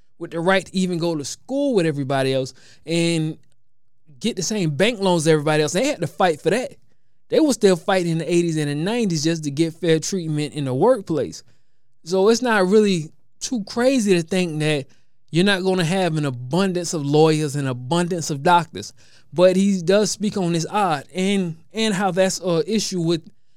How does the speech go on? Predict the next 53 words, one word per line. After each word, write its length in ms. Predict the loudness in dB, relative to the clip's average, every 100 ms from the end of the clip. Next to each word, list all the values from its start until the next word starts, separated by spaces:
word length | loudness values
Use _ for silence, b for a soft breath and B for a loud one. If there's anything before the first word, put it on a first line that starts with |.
| -16
in 200 | -4 -4
us 240 | 0 -2 -2
as 160 | -4
young 220 | -2 -4 -2
black 280 | -2 -2
Americans. 560 | -4 -4 -2 -2 -4 -4
Like, 220 | -2 0
all 60 | 4
right, 180 | 4 4
well, 200 | 2 0
now 260 | 0 2
we're 140 | 2 2
the 60 |
ones 300 | 0 -2 -2
up 120 | -4
to 60 | -6
play. 360 | -8 -6 -6 -10 -20 -20 -20 -20 -20 -10
We're 180 | 0 2
the 80 | 2
first 340 | 0 -2 0
few 180 | 0 0
generations, 840 | 0 0 0 0 0 -2 -6 -10 -16 -20 -20 -20 -20 -18 -4
'cause 180 | 0
when 200 | 2 2
it's 160 | 2 0
looked 200 | -2 -2
back 200 | -4 -4
a 80 | -2
hundred 220 | -2 -2
years 220 | 4 4 4
from 100 | -2
now, 220 | -2 0
we're 240 | 2 2
gonna 180 | 2 0
be 140 | 0
the 80 | -2
first 300 | -2 -4 -4
few 100 | -6
generations 560 | -6 -4 -2 -2 -2 -4
they 140 | -2
look 260 | -2 -4 -2
at 180 | -2 -2
and 100 | -4
say, 220 | -2 -2
"Well, 340 | 0 -2 -2 -8 -20 -20 -4
this 240 | 0 0
is 60 | 0
the 100 | -2
first 320 | 0 0 0
thing 240 | -2 -2 -2
we 140 | -2
did 320 | 2 2 2
with 380 | 0 -2 -2 -4